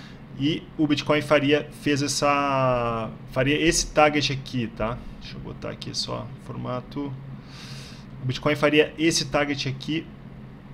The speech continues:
seria mais ou menos isso aqui que o Bitcoin teria que fazer, tá?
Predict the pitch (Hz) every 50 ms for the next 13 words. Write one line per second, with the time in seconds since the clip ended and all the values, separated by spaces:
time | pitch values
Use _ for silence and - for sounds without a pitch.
0 | - - - - - - - - - - 131 131 139 131 135 139 147 139 135 131
1 | 135 139 139 131 127 - 143 131 - 135 131 135 135 127 113 - - - 120 120
2 | 123 - - - - - - - - - 127 117 120 117 - - 127 120 110 101
3 | 104 101 101 - 107 110